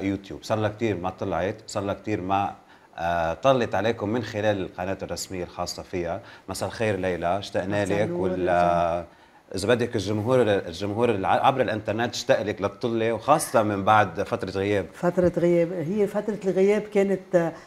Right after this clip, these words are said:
Speaker 2: معظمها على التلفزيونات، مشان هيك ما طليت
Speaker 1: اسم الله
Speaker 2: على
Speaker 1: عليك،
Speaker 2: القناة.
Speaker 1: طليتي عبر، آه، قناة، آه، مصر، عبر أك-، أكتر من قناة بمصر،
Speaker 2: أكبر،
Speaker 1: وأكتر من حلقة،
Speaker 2: نعم.
Speaker 1: من حلقات.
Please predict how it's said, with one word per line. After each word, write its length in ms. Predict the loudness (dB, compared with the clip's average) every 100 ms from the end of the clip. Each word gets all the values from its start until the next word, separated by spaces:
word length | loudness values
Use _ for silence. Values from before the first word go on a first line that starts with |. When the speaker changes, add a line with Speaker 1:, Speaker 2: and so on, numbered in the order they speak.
| -6
Speaker 2:
معظمها 480 | 2 2 4 2 2
على 140 | 2 0
التلفزيونات، 800 | -2 -2 -2 0 0 0 -2
مشان 220 | -4 -2 -2
هيك 180 | -2
ما 100 | -4 -2
طليت 320 | 0 2 2 0 -4
Speaker 1:
اسم 180 | 2
الله 120 | 6 6
Speaker 2:
على 100 | 6
Speaker 1:
عليك، 120 | 4
Speaker 2:
القناة. 160 | 2
Speaker 1:
طليتي 300 | 4 2 4
عبر، 420 | 2 2 0 -2 0
آه، 320 | 0 0 -2
قناة، 340 | -4 -4 -4 -6 -4
آه، 280 | -2 -2
مصر، 500 | -2 -4 -4 -6 -4
عبر 160 | -4 -4
أك-، 160 | -6 -8
أكتر 240 | -6 -6
من 100 | -6
قناة 320 | -8 -8 -8 -8
بمصر، 380 | -10 -10 -4 -4
Speaker 2:
أكبر، 280 | -4 -8 -4
Speaker 1:
وأكتر 320 | -4 -2 -2
من 120 | -4
حلقة، 360 | -4 -4 -2 -2
Speaker 2:
نعم. 120 | -4
Speaker 1:
من 80 | -4
حلقات. 420 | -8 -6 -4 -4